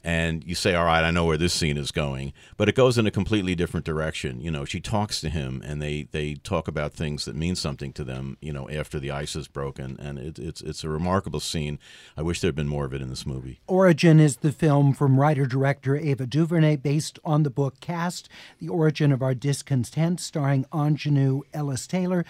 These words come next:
Speaker 2: Jon Bernthal, and Niecy Nash Betts. It's rated P G thirteen. You can see it at the A M C Century City fifteen for a one-week Oscar qualifying run. Then it opens wider in January of next year.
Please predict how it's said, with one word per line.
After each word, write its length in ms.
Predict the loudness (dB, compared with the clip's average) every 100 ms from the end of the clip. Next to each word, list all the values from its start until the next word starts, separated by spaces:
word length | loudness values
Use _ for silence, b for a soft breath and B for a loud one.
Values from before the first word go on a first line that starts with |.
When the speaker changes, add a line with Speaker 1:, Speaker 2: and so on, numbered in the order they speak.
| B B -2
Speaker 2:
Jon 240 | 2 4
Bernthal, 680 | 4 2 2 2 0 0 -2
and 240 | 0 2
Niecy 580 | 4 2 0 -6 -4 -4 0
Nash 480 | 2 2 -2 -4
Betts. 420 | -4 0 0 -2 -12 B B
It's 180 | -4 2
rated 280 | 2 2 0
P 180 | 0
G 220 | 2 0 0
thirteen. 800 | 2 0 0 -2 0 4 4 2 B B
You 100 | -2
can 180 | 2 2
see 220 | 2 2
it 80 | 2
at 120 | 0
the 140 | -2
A 200 | 0 2
M 120 | 4 2
C 240 | 2 -2
Century 520 | 0 2 0 0 -2
City 360 | 0 0 0 0
fifteen 280 | 0 -2 -2 0 2 6 4 2 B B
for 140 | -4 -2
a 40 |
one-week 600 | 0 2 2 2 0 -2 -6
Oscar 380 | -4 -4 -4 -6
qualifying 720 | -2 -2 -2 0 0 2 2
run. 320 | 2 2 0
Then 160 | -2 -2
it 80 | -2
opens 440 | -6 -2 -2 -2
wider 440 | -2 0 0 0 -2
in 220 | 0 0
January 800 | 0 -2 0 0 0 -2 -4 -8
of 140 | -10 -6 -2
next 420 | -2 -4 -12 -10
year. 500 | -4 -2 -2 -4